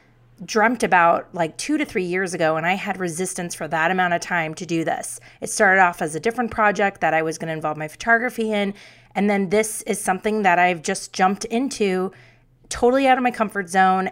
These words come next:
and it feels really, really good. I feel like every single person I have on each episode has some important gem of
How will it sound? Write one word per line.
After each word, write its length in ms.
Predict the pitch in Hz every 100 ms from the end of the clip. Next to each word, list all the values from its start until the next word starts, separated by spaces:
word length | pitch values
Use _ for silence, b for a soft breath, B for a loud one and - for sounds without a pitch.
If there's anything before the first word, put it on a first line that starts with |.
| -
and 340 | 214 202 196
it 140 | - 190
feels 320 | - 190 175
really, 520 | 165 180 170 165 -
really 460 | - 185 170 156 - -
good. 400 | 175 160 160 165 B B -
I 120 | 202
feel 240 | - 233
like 160 | 226 220 -
every 260 | 247 262 254
single 300 | - 226 220
person 380 | 196 175 190
I 100 | 175
have 380 | 160 165 156 156 B B B -
on 200 | 185 -
each 240 | 240 254 -
episode 480 | 170 190 - 175 185
has 340 | - 233 220
some 240 | - 220
important 760 | 202 202 - - 247 262 254 262 b b b b b _ -
gem 420 | - 208 208 220
of 140 | 208